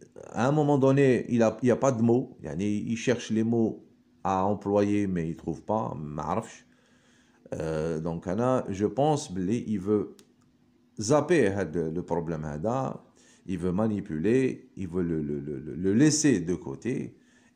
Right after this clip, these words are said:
et passer à autre chose. Donc, ainsi dire, qu'est-ce qu'il veut dire indirectement, بلي il y a eu cette affaire,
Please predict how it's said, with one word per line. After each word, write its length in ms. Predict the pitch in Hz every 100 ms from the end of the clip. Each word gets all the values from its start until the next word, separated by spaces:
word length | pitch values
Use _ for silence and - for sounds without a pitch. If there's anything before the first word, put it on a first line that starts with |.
| _
et 160 | 135 151
passer 300 | 113 110 139
à 40 |
autre 300 | 120 117 87
chose. 360 | - 78 80 - -
Donc, 300 | 95 95 113
ainsi 320 | 110 - 95
dire, 380 | 117 165 165 -
qu'est-ce 180 | 113
qu'il 140 | - 107
veut 140 | 101
dire 220 | 92 98 - - -
indirectement, 760 | 92 90 85 76 78 87 151
بلي 420 | 113 87 117 143 - - _ _ _ _ _ _ _ _ _ -
il 60 |
y 40 | 180
a 60 |
eu 100 | 190
cette 280 | 170 123 104
affaire, 600 | 76 - 123 156 143 -